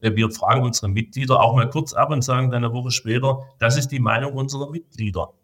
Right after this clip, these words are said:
Ja, und wenn die halt sehr diffus ist, dann gehen wir lieber gar nicht raus, als dass wir da uns verbrennen. Aber, äh, meistens ist die sehr klar.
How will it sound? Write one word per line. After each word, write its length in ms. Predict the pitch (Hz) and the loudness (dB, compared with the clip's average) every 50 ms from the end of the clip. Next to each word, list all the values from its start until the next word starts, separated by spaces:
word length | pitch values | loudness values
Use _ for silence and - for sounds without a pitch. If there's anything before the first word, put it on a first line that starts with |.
| _ _ | _ _
Ja, 120 | - 104 117 | -10 -6 -2
und 100 | 113 117 | 2 4
wenn 120 | 131 131 | 4 4
die 120 | 151 143 | 4 4
halt 140 | 135 135 127 | 2 2 2
sehr 160 | - - 139 | 0 0 0
diffus 460 | 117 117 120 117 - 120 135 170 170 185 | 0 -2 -4 -4 -4 -4 -4 -2 -2 -2
ist, 120 | 175 - | -2 -2
dann 140 | 147 135 131 | 0 0 0
gehen 140 | 143 139 135 | -2 -2 -2
wir 100 | 135 127 | 0 0
lieber 200 | 131 127 127 123 | 0 0 -2 -2
gar 200 | 127 135 147 147 | -2 -2 -2 0
nicht 200 | 131 113 - - | -2 -4 -4 -4
raus, 200 | 101 117 127 127 | -4 -4 -2 -2
als 160 | 110 107 - | -4 -6 -6
dass 160 | - 117 113 | -8 -8 -6
wir 120 | 117 113 | -6 -4
da 120 | 104 110 110 | -4 -4 -6
uns 220 | 110 110 - - | -6 -6 -8 -10
verbrennen. 580 | - - _ _ - 135 143 127 123 151 160 - _ _ _ _ _ _ _ _ _ _ | -10 -14 _ _ -6 -2 -2 0 0 -2 -4 -6 _ _ _ _ _ _ _ _ _ _
Aber, 420 | - 110 107 107 107 107 104 87 | 2 2 4 4 2 2 2 0
äh, 260 | 101 104 101 95 73 | 0 0 0 -2 -4
meistens 440 | 92 98 95 - 127 - - 156 - | -4 -2 -2 -2 -2 -2 -4 -6 -6
ist 160 | - - - - | -6 -6 -4 -4
die 100 | 160 147 | -4 -2
sehr 200 | - - 180 190 | 0 0 0 0
klar. 540 | 190 - 156 180 165 - - - _ _ | 0 0 0 0 0 -2 -6 -10 _ _